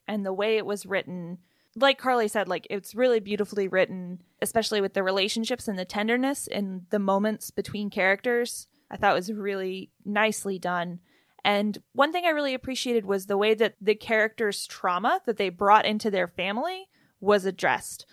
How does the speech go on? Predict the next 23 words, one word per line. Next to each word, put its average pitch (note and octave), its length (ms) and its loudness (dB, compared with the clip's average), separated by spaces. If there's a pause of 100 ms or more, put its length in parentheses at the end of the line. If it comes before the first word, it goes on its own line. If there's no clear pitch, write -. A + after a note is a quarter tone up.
(120)
especially C4 460 0
with C4 140 -2
all A3 160 4
of G#3 140 -2
the F#3 440 4
sexual A3+ 460 4
violence A3 480 6
that - 220 0
some A3 200 0
people G#3+ 340 0
had F#3+ 520 2
gone G3 340 4
through G3+ 340 0
before G3+ 340 0
finding F3+ 380 -4
this F#3+ 180 -6
family. G#3+ 540 -4 (340)
I G3+ 60 -6
felt A#3 240 4
like B3+ 180 2
it A#3+ 160 0
was G3 180 0
really G#3+ 540 -2